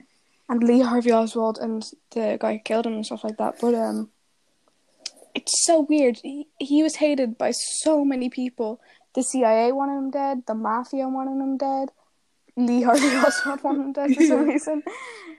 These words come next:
Speaker 1: The K B G wanted him dead. Everybody just wanted him dead. And, like, and he was the president.
Speaker 2: Yeah.
Speaker 1: Like, the whole country wanted him dead. It was so weird.
Speaker 2: Oh, well, they got their wish,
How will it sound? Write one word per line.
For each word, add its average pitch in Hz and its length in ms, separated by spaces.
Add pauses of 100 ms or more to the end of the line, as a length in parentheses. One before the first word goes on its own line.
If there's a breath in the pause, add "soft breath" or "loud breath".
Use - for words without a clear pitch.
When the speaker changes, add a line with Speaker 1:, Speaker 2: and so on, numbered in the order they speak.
(380 loud breath)
Speaker 1:
The 277 100
K 247 240
B 214 200
G 240 240
wanted 269 320
him 262 100
dead. 254 240
Everybody 285 520
just 247 220
wanted 240 300
him 247 100
dead. 262 200
And, 233 200
like, 277 440 (160)
and 277 100
he 277 80
was 262 220
the 254 80
president. 247 540
Speaker 2:
Yeah. 269 140 (2000)
Speaker 1:
Like, 285 120
the 240 100
whole 285 200
country 269 320
wanted 208 320
him 202 140
dead. 226 360
It 233 80
was 240 140
so 262 240
weird. 233 540
Speaker 2:
Oh, 277 160
well, 285 420
they 254 140
got 453 220
their 214 140
wish, 262 520